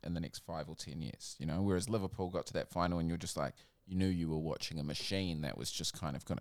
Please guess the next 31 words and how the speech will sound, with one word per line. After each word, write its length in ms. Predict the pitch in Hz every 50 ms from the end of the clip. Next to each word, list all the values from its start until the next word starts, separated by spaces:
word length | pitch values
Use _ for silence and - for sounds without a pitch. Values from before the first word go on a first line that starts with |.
| - - _
crunch 460 | - - - - 95 87 80 - -
anything 320 | 90 80 76 - - 82 78
that 120 | 73 -
came 220 | - - 82 80 78
before 380 | 78 - - 87 90 87 80 -
it. 60 | - - - - - - - - - - - - - - _ _ _ - _ - _ _ _ _ _ _ -
Some 100 | - 110
big 120 | 98 107 98
decisions 440 | 92 87 - 104 98 98 98 92 -
to 60 | -
be 80 | - 80
made. 260 | 73 62 50 50 - - - - - _ _ _ - - -
Uh, 300 | 78 85 87 90 92 -
before, 500 | - 110 101 143 156 156 147 147 139 - -
before 280 | 101 117 110 - 143 139
we 100 | 120 110
do 260 | 87 - 110 110 113
move 240 | 107 104 95 85 92
on, 240 | 85 85 92 90 90
though, 260 | 78 73 78 104 135 - -
I 60 | 78
do 160 | 87 92 98
wanna 160 | 95 98 90
just 160 | 87 - - -
take 160 | - - -
a 40 | 85
little 140 | 85 76
reference 420 | 69 80 82 - - 82 78 - -
to 160 | - - - 87 85 82 82 85 82 80 64 - -
the 240 | 92 87 85 - -
Fantasy 460 | - - 87 82 - - 85 82 -